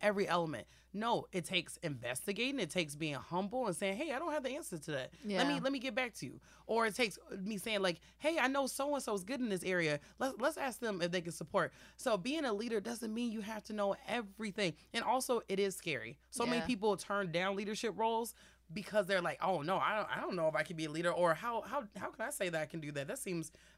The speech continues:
Speaker 1: makes me feel like I'm being presumptuous," or
Speaker 2: Right.
Speaker 1: something. I, I think it's okay. First of all, it's okay to make mistakes. It's okay to try new things. And knowing that the people that you work under, you're not saying that, you know, you're better or you're above. You're saying that you're just helping lead the ship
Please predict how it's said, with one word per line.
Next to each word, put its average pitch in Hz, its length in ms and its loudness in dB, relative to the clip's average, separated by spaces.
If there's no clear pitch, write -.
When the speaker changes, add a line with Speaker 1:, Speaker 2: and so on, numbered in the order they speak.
Speaker 1:
makes 190 200 -2
me 254 100 -6
feel 202 160 -2
like 156 160 2
I'm 175 320 0
being 170 200 -4
presumptuous," 220 720 -4
or 233 60 -8
Speaker 2:
Right. 208 120 6
Speaker 1:
something. 202 360 2
I, 190 140 2
I 196 100 2
think 190 280 -8
it's 190 140 -2
okay. 190 320 -2
First 196 260 -2
of 196 80 -2
all, 175 60 0
it's 160 160 -4
okay 175 220 -2
to 165 60 0
make 160 160 -4
mistakes. 175 520 -4
It's 190 140 2
okay 175 240 0
to 147 60 -4
try 165 200 -2
new 160 140 0
things. 202 460 -4
And 214 180 4
knowing 208 260 4
that 180 120 0
the 180 80 -4
people 196 380 -4
that 175 160 2
you 170 100 -2
work 185 260 2
under, 208 240 0
you're 185 220 -4
not 240 220 -4
saying 196 240 -2
that, 175 240 2
you 214 100 -2
know, 202 100 4
you're 185 200 2
better 175 420 2
or 160 140 4
you're 160 220 0
above. 175 460 2
You're 214 160 0
saying 202 240 0
that 175 140 0
you're 202 120 -2
just 185 280 -2
helping 175 400 4
lead 175 200 -4
the 160 100 -2
ship 165 260 -4